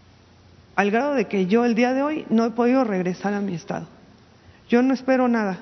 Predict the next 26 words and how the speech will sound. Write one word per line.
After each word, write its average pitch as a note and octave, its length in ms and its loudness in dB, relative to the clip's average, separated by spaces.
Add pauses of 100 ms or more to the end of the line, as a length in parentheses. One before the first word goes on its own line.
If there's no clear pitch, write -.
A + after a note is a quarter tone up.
(1120)
pero G#3 220 2
lo G#3 180 -2
que G#3 140 -4
sí C4+ 180 -2
espero C#4+ 440 -2 (560)
es G#3 240 2 (1300)
que G3+ 60 0
el G#3+ 100 4
gobierno C4 400 2
federal A#3+ 580 -2 (520)
de G3 160 2
alguna A#3 480 0
manera A3+ 440 0
pare B3 280 0
la A#3 100 0
situación G#3+ 560 -2
que C4 120 -10
está - 180 -4
pasando C4 800 -4
en G3 160 0
el F#3+ 160 0
estado G#3 420 -2
de F#3+ 140 -4
Jalisco. F3+ 520 -10 (840)
Es A3 320 0 (400)
grave. A3 560 0